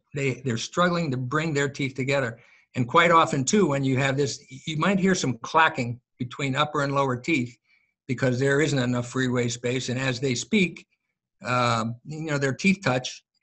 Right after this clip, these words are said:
and, and you hear these sounds. And that's especially important when we're doing zirconia restorations against natural teeth or zirconia against zirconia, because that's one thing that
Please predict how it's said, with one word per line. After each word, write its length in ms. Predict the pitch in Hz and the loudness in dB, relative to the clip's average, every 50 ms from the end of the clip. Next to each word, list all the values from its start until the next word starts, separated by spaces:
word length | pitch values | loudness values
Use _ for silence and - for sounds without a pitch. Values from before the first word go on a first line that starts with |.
| - | -10
and, 300 | 127 123 127 127 120 110 - | -8 -6 -4 -6 -6 -6 -6
and 280 | 131 127 131 131 120 123 - | -6 -6 -6 -6 -8 -10 -12
you 160 | - 127 123 | -8 -6 -4
hear 180 | 113 131 143 139 | -2 -2 -2 0
these 240 | 135 131 123 - - | 0 0 -2 -2 -2
sounds. 400 | 135 135 131 123 120 120 - - _ _ _ _ - | -2 -2 -2 -2 -4 -6 -10 -14 _ _ _ _ -6
And 120 | 120 123 | -4 -2
that's 220 | 139 151 156 - | 0 -2 -2 -2
especially 500 | 123 - - - 180 180 - 165 156 147 | -4 -4 0 0 0 0 0 -2 -2 -2
important 480 | 139 127 120 - 156 151 143 139 139 131 | -2 -2 -4 -2 -2 -2 -2 -2 -2 -2
when 180 | 139 143 143 135 | -2 -2 -2 -2
we're 80 | 135 | -4
doing 440 | 135 139 139 139 139 135 127 123 - _ _ _ _ - | -4 -2 -2 -2 -2 -2 -4 -6 -8 _ _ _ _ -6
zirconia 480 | 131 120 - 147 151 156 151 139 127 120 | -6 -4 -2 -2 0 0 0 0 0 0
restorations 840 | 127 135 123 - - 127 131 131 139 131 120 - 123 127 123 117 - | 0 -2 -2 -2 -2 -2 0 0 0 -2 -2 -4 -4 -4 -4 -4 -6
against 420 | - 143 135 131 135 135 127 - - | -8 -6 -4 -2 -2 -2 -2 -2 -2
natural 400 | 131 135 139 139 - - 131 131 | -2 -2 -2 -2 -4 -4 -4 -4
teeth 340 | 123 - 147 143 147 139 - | -4 -4 -2 -2 -2 -2 -2
or 80 | 123 | -2
zirconia 600 | 120 113 127 120 117 - 139 135 135 131 127 123 | -2 -2 -2 -4 -4 -4 -2 -2 0 0 0 0
against 380 | 123 120 131 127 127 - - - - | 0 0 -2 -4 -4 -6 -10 -14 -14
zirconia, 600 | 120 117 123 123 - 185 190 175 131 120 120 117 | -10 -10 -6 -2 2 2 2 2 2 0 -2 -2
because 240 | 123 127 - 139 131 | -4 -4 -4 -4 -4
that's 200 | 135 139 135 - | -2 -4 -4 -6
one 200 | - 151 147 143 | -6 -6 -6 -6
thing 240 | - - 151 151 139 | -4 -4 -4 -2 -2
that 160 | 131 127 123 | -2 -4 -4